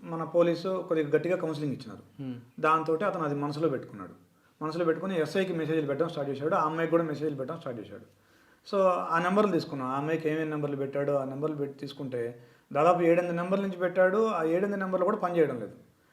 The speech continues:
Speaker 1: అతను తరచుగా నెంబర్లు మార్చేవాడు. కానీ ఆ అమ్మాయి ఒక క్లూ ఇచ్చింది, "ఒక దగ్గర పనిచేస్తున్నాడు సార్, ఒక ల్యాబ్లో పనిచేస్తున్నాడు అతను" అని క్లూ ఇచ్చింది. ఆ, ఆ ల్యాబ్కి వెళ్ళాం మేము.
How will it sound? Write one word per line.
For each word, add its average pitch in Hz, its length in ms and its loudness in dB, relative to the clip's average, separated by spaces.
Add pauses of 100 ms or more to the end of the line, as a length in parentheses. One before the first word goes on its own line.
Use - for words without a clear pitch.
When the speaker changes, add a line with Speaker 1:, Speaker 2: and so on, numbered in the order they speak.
(100)
Speaker 1:
అతను 170 200 -2
తరచుగా 196 380 6
నెంబర్లు 190 320 4
మార్చేవాడు. 113 640 -4 (1700)
కానీ 208 260 4
ఆ 180 160 4
అమ్మాయి 214 240 4
ఒక 196 120 0
క్లూ 202 200 4
ఇచ్చింది, 156 500 -2 (140)
"ఒక 151 160 -2
దగ్గర 165 220 6
పనిచేస్తున్నాడు 170 560 2
సార్, 165 160 0
ఒక 160 140 2
ల్యాబ్లో 151 360 6
పనిచేస్తున్నాడు 147 600 -2
అతను" 127 280 -6 (680)
అని 180 200 -2
క్లూ 180 240 2
ఇచ్చింది. 127 420 -2 (760)
ఆ, 160 300 4
ఆ 156 240 6
ల్యాబ్కి 170 400 4
వెళ్ళాం 131 220 2
మేము. 104 180 -10